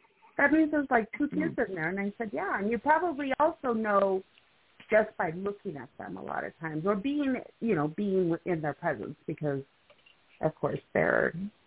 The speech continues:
Speaker 1: they're with them a lot." But, um, yeah, that's a lot. That's a lot of kids. And,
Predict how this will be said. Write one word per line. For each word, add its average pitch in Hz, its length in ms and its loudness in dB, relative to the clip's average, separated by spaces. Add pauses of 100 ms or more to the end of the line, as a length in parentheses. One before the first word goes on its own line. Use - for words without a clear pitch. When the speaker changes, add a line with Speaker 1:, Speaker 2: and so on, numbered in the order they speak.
(460)
Speaker 1:
they're 180 120 6
with 175 260 2
them 147 160 2
a 135 60 0
lot." 147 340 4 (960)
But, 165 320 2
um, 139 600 -4 (520)
yeah, 240 260 6
that's 208 260 4 (100)
a 392 40 2
lot. 277 440 4 (180)
That's 247 180 -8
a 370 40 -8
lot 269 220 -2
of 269 60 -6 (320)
kids. 302 340 -2 (360)
And, 165 480 2